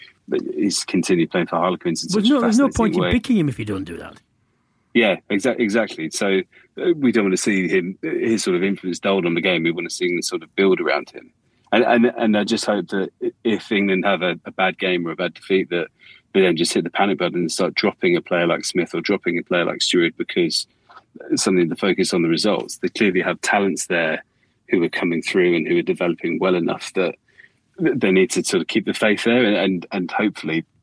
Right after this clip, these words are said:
Speaker 1: we don't get into, into a situation where they're getting dropped. I, I think they're,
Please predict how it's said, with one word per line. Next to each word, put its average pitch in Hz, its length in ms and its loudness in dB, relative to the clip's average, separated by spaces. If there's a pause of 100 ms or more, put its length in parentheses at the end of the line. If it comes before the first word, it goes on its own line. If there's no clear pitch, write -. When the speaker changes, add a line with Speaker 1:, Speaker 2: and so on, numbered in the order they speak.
Speaker 1:
we - 360 -4
don't 85 200 -2
get 80 120 -4
into, - 300 -4
into 95 240 0
a 87 40 0
situation 85 600 -2
where 85 120 0
they're 85 100 0
getting 80 260 -4
dropped. - 400 -2
I, 165 80 4 (120)
I 170 40 4
think 123 280 2
they're, 123 520 0